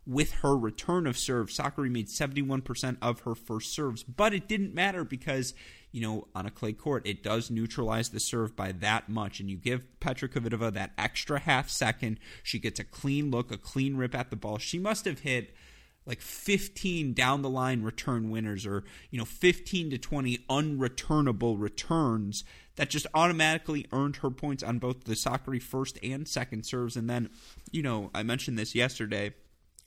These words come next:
her ability on the ad side to hit the slice serve out wide and then just hit that first forehand into the open court. She's winning that point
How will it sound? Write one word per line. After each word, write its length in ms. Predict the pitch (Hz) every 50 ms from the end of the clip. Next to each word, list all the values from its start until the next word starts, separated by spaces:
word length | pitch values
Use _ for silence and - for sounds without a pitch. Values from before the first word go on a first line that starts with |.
| - -
her 100 | - 156
ability 540 | 151 135 113 123 127 131 123 110 110 110 - - - - - - -
on 100 | - 110
the 160 | 107 107 - -
ad 280 | 123 113 107 117 117
side 240 | - - 110 110 -
to 60 | -
hit 180 | 139 131 127 -
the 60 | -
slice 360 | - - - 120 120 117 117
serve 240 | - - 131 117 107
out 220 | - 82 107 104 -
wide 240 | 107 107 110 110
and 100 | 113 104
then 140 | 107 104 104
just 180 | 101 101 - -
hit 160 | - 127 -
that 160 | - 101 98
first 360 | - - - 120 113 - -
forehand 520 | - - 117 113 120 131 143 110 107 101 - -
into 240 | 131 131 123 - 131
the 160 | 98 104 98
open 260 | 110 113 - - 104
court. 300 | 107 - - 160 147 -
She's 200 | - 185 170 147
winning 280 | 135 185 190 175 165 156
that 220 | 139 127 117 -
point 320 | - 127 127 117 117 92